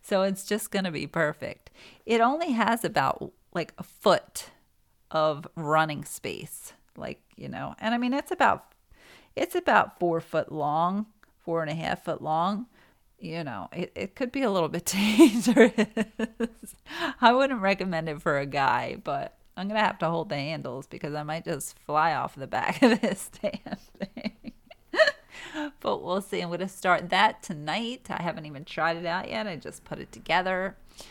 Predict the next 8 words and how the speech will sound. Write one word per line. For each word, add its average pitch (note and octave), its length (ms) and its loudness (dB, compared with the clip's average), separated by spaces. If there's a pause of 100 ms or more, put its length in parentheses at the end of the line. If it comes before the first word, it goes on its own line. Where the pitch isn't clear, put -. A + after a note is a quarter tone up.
(580)
And D3+ 840 -2
so - 220 -6
that's - 340 -4
my D#4 200 -2
excitement C#3+ 680 -6
for D#3+ 100 -10
this C#3 300 -10
week. C#3+ 460 -12